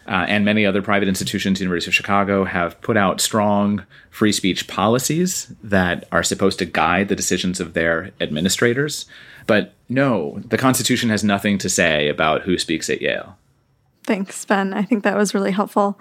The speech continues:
Speaker 2: And I will be sending this to my family friend. Ben, in general, just wanted to say a big thanks to you for fielding all of our free speech questions. We've covered a lot of ground here. Online speech,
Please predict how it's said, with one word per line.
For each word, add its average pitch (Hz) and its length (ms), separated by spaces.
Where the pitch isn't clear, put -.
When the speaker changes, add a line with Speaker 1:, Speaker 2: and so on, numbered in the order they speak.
Speaker 2:
And 214 120
I 202 80
will 208 80
be 214 120
sending 226 400
this 175 220
to - 100
my 196 160
family 202 280
friend. 226 300
Ben, 254 220
in 247 200
general, 233 520
just 240 240
wanted 220 320
to 220 80
say 190 320
a 185 40
big 196 280
thanks 196 380
to 202 80
you 185 300
for 185 360
fielding 214 640
all 196 380
of 190 140
our 180 500
free 180 260
speech - 400
questions. 190 960
We've 233 220
covered 302 360
a 277 60
lot 247 240
of 247 140
ground 269 380
here. 185 560
Online 208 640
speech, 226 1040